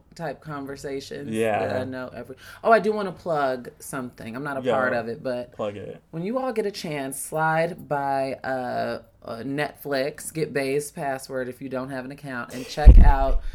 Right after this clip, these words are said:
Speaker 1: this fantastic movie. It was shot on an iPhone. It's called Tangerine.
Speaker 2: Oh, I heard about that.
Speaker 1: And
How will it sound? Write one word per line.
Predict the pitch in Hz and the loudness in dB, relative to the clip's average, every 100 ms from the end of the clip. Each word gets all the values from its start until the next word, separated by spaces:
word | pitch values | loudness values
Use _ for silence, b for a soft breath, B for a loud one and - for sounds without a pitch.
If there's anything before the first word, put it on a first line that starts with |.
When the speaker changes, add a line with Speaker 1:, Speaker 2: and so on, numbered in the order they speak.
| b b | b b
Speaker 1:
this | - 147 147 147 | 0 2 2 -2
fantastic | - - 143 147 190 196 196 185 | -12 -8 -8 -8 -6 -6 -6 -8
movie. | 156 139 135 | -8 -8 -6
It | 139 | -8
was | 135 | -8
shot | - 170 175 | -6 -4 -2
on | 165 | -4
an | 139 - - | -8 -10 -4
iPhone. | 139 160 156 127 98 98 120 123 b b b b | -2 -2 -6 -10 -12 -12 -14 -16 b b b b
It's | 139 139 - | -8 -8 -10
called | - 147 131 123 117 - | -8 -4 -2 -4 -8 -16
Tangerine. | - 156 147 151 151 139 120 113 - 127 - _ | -12 -10 -8 -8 -8 -8 -10 -10 -12 -14 -16 _
Speaker 2:
Oh, | 143 175 190 175 | 2 2 4 4
I | 123 139 | 4 2
heard | 123 123 143 139 | -2 -6 -4 -2
about | 113 101 101 | -2 -2 -4
that. | 107 101 101 156 - _ - | -6 -6 -6 -8 -12 _ -14
Speaker 1:
And | 139 139 135 127 127 | -10 -6 -4 -4 -6